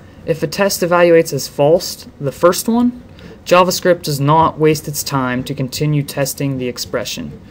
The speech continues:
So look, fi-, if five is greater than ten, and, well, this is ignored. That's because this is false. And for an and to work, they both have to be true.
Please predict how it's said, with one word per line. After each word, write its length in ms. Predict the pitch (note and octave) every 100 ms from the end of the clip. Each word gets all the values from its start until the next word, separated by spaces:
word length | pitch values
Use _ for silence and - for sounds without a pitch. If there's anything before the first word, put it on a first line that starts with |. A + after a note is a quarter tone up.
| - -
So 180 | - C#3+
look, 280 | E2+ - - - - -
fi-, 420 | - G3+ F#3 E3+ -
if 180 | D3+
five 560 | - F#3+ G3+ A3+ A3+ - - - - -
is 140 | D#3+ D3
greater 420 | D3+ D#3 D#3+ D#3
than 280 | D3 C#3+ C#3+
ten, 360 | - A1 - - - - - - D3
and, 360 | D3 C#3+ C#3+ - - - - - -
well, 180 | D#3
this 160 | D#3+ F#3
is 120 | F#3
ignored. 400 | G3 G#3+ D#3 - -
That's 200 | D#3+ D#3+
because 380 | F3+ E3 D3 D3
this 320 | E3 G#3 -
is 160 | D#3
false. 760 | - - F#3 D#3+ - - - - - - - - - - - -
And 160 | D3 D3
for 140 | D#3
an 100 | D3 D3+
and 300 | G#3 A#3 G#3
to 120 | E3+
work, 400 | A3 A3 G#3+ -
they 140 | - D#3
both 460 | D3 D3 E3+ F3+
have 220 | - C3+ C#3
to 80 | D3
be 160 | D3
true. 540 | D3 - A3+ G3 A2